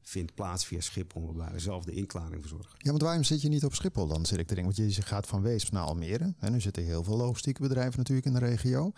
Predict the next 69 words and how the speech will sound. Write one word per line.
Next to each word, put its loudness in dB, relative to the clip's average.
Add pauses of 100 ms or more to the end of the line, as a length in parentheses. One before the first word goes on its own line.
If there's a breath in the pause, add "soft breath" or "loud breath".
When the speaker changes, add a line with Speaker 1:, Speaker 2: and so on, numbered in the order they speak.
Speaker 1:
Klopt. -4
Speaker 2:
Maar -12
dan 2
denk 0
je, -2
ja, 0 (160)
je 0
kan -2
net 0
zo -6
goed -4
bij -2
Schiphol -2
gaan 2
zitten. 0
Dan 0
zit -2
je -2
meteen, 0
eh, 2
bij 0
het -2
internationale 0
vracht. -6 (440 loud breath)
Speaker 1:
Hebben -4
we -2
over -4
nagedacht. -4
We -6
hebben -4
ook -10
gekeken -8
op -6
Schiphol. -6 (300)
Het -6
zou -6
voor -6
ons -6
ook -10
prettig -6
zijn, -6
eh, -6
met -8
de -10
landingen, -6
met -6
het -8
land -8
of -16
de -8
vliegtuigen -8
en -6
alles. -8 (480 loud breath)
Maar, -6
eh, -6
ja, -6
zeventig -6
procent -6
van -6
ons, -6
eh, -6 (300)
eh, -8 (100)
personeel -6
komt -6
uit -8
Almere, -4
dat -6
is -8
één. -4